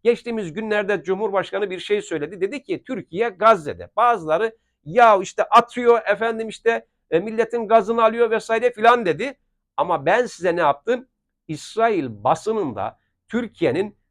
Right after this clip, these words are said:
Gazze'ye dönük, Batı Şeria'ya dönük, Suriye'deki faaliyetlere dönük neler yaptığını İsrail basınının gözünden sizlere aktardım. Yani Türkiye Cumhuriyeti Devleti eli kolu bağlı durmuyor. Bunu bilin. Bunu yaparken de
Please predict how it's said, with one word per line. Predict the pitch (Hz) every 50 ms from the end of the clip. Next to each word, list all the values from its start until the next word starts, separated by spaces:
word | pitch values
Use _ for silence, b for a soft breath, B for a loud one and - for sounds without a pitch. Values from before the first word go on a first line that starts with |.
| _
Gazze'ye | 127 127 117 180 214 233 202 180 208 196 180 160 131
dönük, | 120 110 98 90 85 _ _ _ _ _ _ _
Batı | 127 156 156 220 214
Şeria'ya | - - 190 190 196 196 202 202 196 160
dönük, | 156 120 101 87 -
Suriye'deki | - - - 185 196 196 196 196 175 180 180 180 214 202
faaliyetlere | - 180 170 170 175 175 165 165 - 160 160 175 175 156
dönük | 147 151 160 202 208 - _ _ _ _ _
neler | - 127 143 165 196 226 240
yaptığını | 208 185 156 131 127 - - 151 135 139 170 220 254 247 _ _ _ _ _ _ _ _ _ _ _ _ _ _ _
İsrail | - 160 - - 196 180 156 139 120 123
basınının | 165 180 175 - 156 139 131 123 117
gözünden | 160 170 143 147 131 131 - 151
sizlere | - - - 139 139 151 165
aktardım. | - 120 117 - _ - 120 113 95 90 85 _ _ _ _ _ -
Yani | 135 190 220 233 214 160 123 _
Türkiye | _ - 214 233 226 - - 175 147 120
Cumhuriyeti | 160 196 196 175 139 117 113
Devleti | 165 185 185 165 143 143 - 110 - -
eli | 143 156 180 175
kolu | - 139 135 127 104 104
bağlı | 127 135 143 139 127 113 98
durmuyor. | 131 143 135 117 101 85 80 82
Bunu | 117 147 165 202 185 131
bilin. | 131 139 151 175 151 - - _ _ _ _ _ _ _
Bunu | - 180 254 277
yaparken | 233 175 175 170 - 233 262 269 262 262 240 208 160 131 113
de | 110 117 131 -